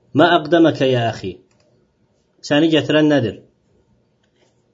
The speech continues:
Və kişi buyurur ki, "Hədithun bələğəni ennəkə tuhəddithu bihi ən Rasulillahi sallallahu aleyhi və səlləm." Buyurur ki, "Sənin Peyğəmbər və ya Peyğəmbərdən danışdığın bir hədis eşitmişəm ki, sən onu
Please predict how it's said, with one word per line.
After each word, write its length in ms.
Və 100
kişi 200
buyurur 260
ki, 140
"Hədithun 560
bələğəni 440
ennəkə 420
tuhəddithu 540
bihi 220
ən 160
Rasulillahi 600
sallallahu 520
aleyhi 300
və 120
səlləm." 320
Buyurur 280
ki, 180
"Sənin 320
Peyğəmbər 520
və 60
ya 120
Peyğəmbərdən 720
danışdığın 680
bir 100
hədis 300
eşitmişəm 600
ki, 80
sən 200
onu 200